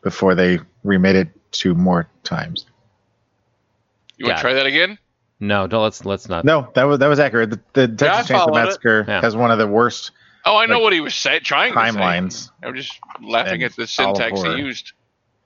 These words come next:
Speaker 1: It's terrible. Their timeline is awful.
Speaker 3: But, um, yeah, so this one around, i-, uh,
Speaker 1: I, I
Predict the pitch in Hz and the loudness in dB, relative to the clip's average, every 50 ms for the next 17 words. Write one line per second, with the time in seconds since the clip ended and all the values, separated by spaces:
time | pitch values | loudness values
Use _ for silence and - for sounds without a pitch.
0 | _ _ - 101 90 - - 90 87 85 80 80 82 _ _ - 90 87 - - | _ _ -10 -10 -8 -4 0 0 0 0 -2 -6 -12 _ _ -10 -8 -6 -4 -2
1 | 95 90 85 82 82 82 82 80 80 80 80 82 - - _ _ _ _ _ _ | -2 -2 -2 -4 -6 -4 -4 -4 -6 -6 -8 -10 -10 -10 _ _ _ _ _ _
2 | _ _ _ _ _ _ _ - - _ _ _ _ _ _ _ _ _ _ _ | _ _ _ _ _ _ _ -20 -20 _ _ _ _ _ _ _ _ _ _ _
3 | _ _ - 107 104 107 98 92 - - 98 95 92 90 90 90 87 85 82 - | _ _ -10 -2 0 0 0 0 -2 -2 0 0 0 -2 -4 -4 -6 -8 -10 -12
4 | - _ - 165 160 - - 131 139 165 - - 185 160 131 120 120 120 117 120 | -18 _ -2 -2 -2 0 2 0 0 0 0 0 0 2 4 2 2 2 2 0
5 | 117 110 107 - - 107 104 101 101 101 98 95 98 - - - 92 95 92 90 | 0 -2 -4 -6 -6 -4 -2 0 0 0 -2 -4 -6 -8 -8 -6 -4 -2 0 0
6 | 85 85 90 - - _ _ _ _ _ _ - _ _ _ _ _ _ - _ | -2 -2 -4 -6 -10 _ _ _ _ _ _ -20 _ _ _ _ _ _ -20 _
7 | _ _ _ _ _ _ _ _ _ - _ _ - 127 143 147 - | _ _ _ _ _ _ _ _ _ -20 _ _ 0 2 2 4 4